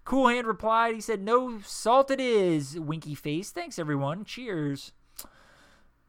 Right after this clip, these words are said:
Um, let's see. Fish Guy twenty-seven twenty-seven says, "You don't need salt in a freshwater tank." And he's got salt and fresh capitalized. "Unless you were trying to turn it into a salt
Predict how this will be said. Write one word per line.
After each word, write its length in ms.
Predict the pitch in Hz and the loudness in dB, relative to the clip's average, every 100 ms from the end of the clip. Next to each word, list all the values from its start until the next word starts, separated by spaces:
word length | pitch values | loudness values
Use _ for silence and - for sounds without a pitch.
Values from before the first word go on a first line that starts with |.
| _ _ _ | _ _ _
Um, 840 | 175 202 220 214 220 220 220 196 156 - - - _ _ _ _ _ 156 160 _ - _ _ | -4 -2 0 0 0 -2 -6 -14 -14 -16 -18 -20 _ _ _ _ _ -20 -20 _ -20 _ _
let's 160 | 165 156 | -10 -8
see. 640 | - 180 170 151 139 135 127 - _ _ _ - - - - - _ | -8 -4 0 2 2 0 -4 -14 _ _ _ -20 -20 -20 -20 -20 _
Fish 240 | 247 269 | -6 -4
Guy 320 | - 151 139 139 | 0 2 2 -2
twenty-seven 500 | 190 233 226 214 185 | -4 -6 -4 -6 -4
twenty-seven 640 | 190 175 156 151 139 143 | -6 -6 -4 -6 -4 -8
says, 320 | - 143 135 | -6 -6 -4
"You 100 | 156 | -6
don't 320 | 143 160 208 | 0 0 0
need 240 | 185 196 175 | -6 -8 -8
salt 380 | - 165 170 - | 0 2 2 -2
in 200 | - 147 | -8 -6
a 80 | |
freshwater 640 | 139 - 185 180 156 165 165 | -6 -2 -2 -2 0 0 0
tank." 300 | 170 175 139 | -4 -6 -6
And 60 | |
he's 80 | 139 | -6
got 180 | 127 - | -6 -8
salt 380 | - 151 160 - | 0 2 2 0
and 160 | - 135 | -10 -12
fresh 380 | - 151 139 - | -4 -4 -4 -8
capitalized. 600 | 135 156 147 139 147 - - - - - | -10 -8 -10 -10 -10 -12 -14 -14 -12 -8
"Unless 280 | 170 226 247 | -2 -2 -2
you 80 | |
were 80 | 233 | -4
trying 240 | - 202 202 | -2 -4 -4
to 60 | |
turn 220 | 156 190 | -4 -4
it 80 | 180 | -4
into 300 | 170 165 185 | -6 -6 -2
a 80 | 156 | -2
salt 560 | 143 - 175 170 170 | -2 4 6 6 4